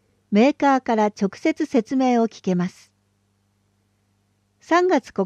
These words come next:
日水曜。講演会、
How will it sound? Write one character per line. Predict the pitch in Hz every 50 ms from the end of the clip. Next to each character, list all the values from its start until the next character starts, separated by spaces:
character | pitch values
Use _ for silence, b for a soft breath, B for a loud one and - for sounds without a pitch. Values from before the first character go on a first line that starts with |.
| - 233
日 | 220 220 208 - 208 185 - _
水 | _ - - 220 226 214
曜。 | 208 208 190 170 147 139 - _ _ _ _ _ _ _ _ _ _ _ _ _ _ _ _ _ _ _ _
講 | - 302 330 339 330
演 | 330 320 285 240
会、 | - - 170 160 151 -